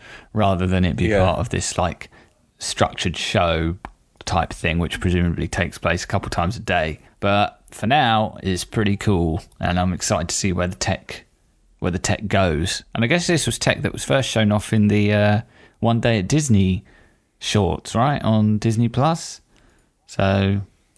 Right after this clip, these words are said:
Speaker 2: Yeah, pretty much,
Speaker 1: worth
Speaker 2: right?
Speaker 1: keeping an eye
Speaker 2: Yeah.
Speaker 1: on that if they start releasing new episodes to, um, you know,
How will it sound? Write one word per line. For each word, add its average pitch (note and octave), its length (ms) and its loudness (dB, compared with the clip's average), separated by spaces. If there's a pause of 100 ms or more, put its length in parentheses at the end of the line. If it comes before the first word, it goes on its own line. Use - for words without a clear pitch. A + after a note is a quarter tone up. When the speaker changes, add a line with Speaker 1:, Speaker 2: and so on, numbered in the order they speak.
(580)
Speaker 2:
Yeah, C3+ 200 -2
pretty B2 260 -4
much, B2 200 -2
Speaker 1:
worth C3+ 180 2
Speaker 2:
right? A#2+ 80 -2
Speaker 1:
keeping D3+ 260 0
an C3+ 80 0
eye F#3 180 2
Speaker 2:
Yeah. A#2 80 4
Speaker 1:
on F2 140 0
that F2+ 300 0 (120)
if - 180 -6
they G2+ 220 2
start - 320 -2
releasing G#2 320 2
new G2+ 120 4
episodes F#2+ 540 -2 (760)
to, G#2 280 0
um, G2+ 340 2 (140)
you A#2 60 0
know, G2 180 4